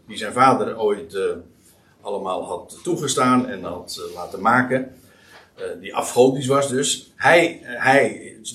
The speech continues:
de zoon Hiskia, die verwijderde de offerhoogte.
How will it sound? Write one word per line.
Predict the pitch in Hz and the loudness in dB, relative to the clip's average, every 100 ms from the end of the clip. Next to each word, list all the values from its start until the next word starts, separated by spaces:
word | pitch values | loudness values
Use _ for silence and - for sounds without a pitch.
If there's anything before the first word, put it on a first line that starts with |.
| 104 | -2
de | |
zoon | 104 147 120 | 6 8 6
Hiskia, | 120 196 - 170 123 | 4 2 2 2 2
die | 110 117 | 2 -2
verwijderde | 117 117 160 165 123 110 | 2 6 6 4 0 -2
de | 110 | -2
offerhoogte. | 190 170 151 156 - 165 - | 0 4 6 6 4 -4 -8